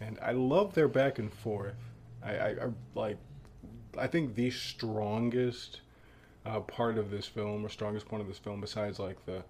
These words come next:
uh, Wolverine narrative or the Rogue narrative,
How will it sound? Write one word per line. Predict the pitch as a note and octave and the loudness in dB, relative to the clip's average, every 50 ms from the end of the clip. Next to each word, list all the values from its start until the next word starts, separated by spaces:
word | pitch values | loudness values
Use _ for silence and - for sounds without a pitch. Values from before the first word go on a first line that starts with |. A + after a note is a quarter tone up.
| - - - - - - - - - | -16 -20 -20 -20 -20 -20 -20 -14 -8
uh, | G2+ F#2+ F#2 F2+ F2 - - - - - - - A2+ G2+ | -6 -4 -4 -4 -4 -6 -10 -16 -20 -20 -20 -16 -12 -6
Wolverine | G2+ A2 A2 A2 G#2+ G#2 G#2 G#2+ G#2 G#2+ G#2+ G#2 | -4 0 2 2 2 2 0 0 0 0 0 0
narrative | G2+ G#2 G#2 G#2 G#2 G#2+ G#2 G#2 G#2 G2+ G2 - | -2 -2 -2 -2 -2 -2 -2 -2 -2 -4 -6 -6
or | - G2 | -8 -8
the | G2 - - G2+ - - - | -6 -6 -8 -8 -8 -8 -4
Rogue | A2 G#2+ G#2 G#2 G#2 G#2 G#2 | 0 2 2 2 2 0 -2
narrative, | G2+ G2 G2+ G#2 G#2 G2+ G2+ G2 G2 | -4 -4 -2 -2 -2 -2 -4 -4 -6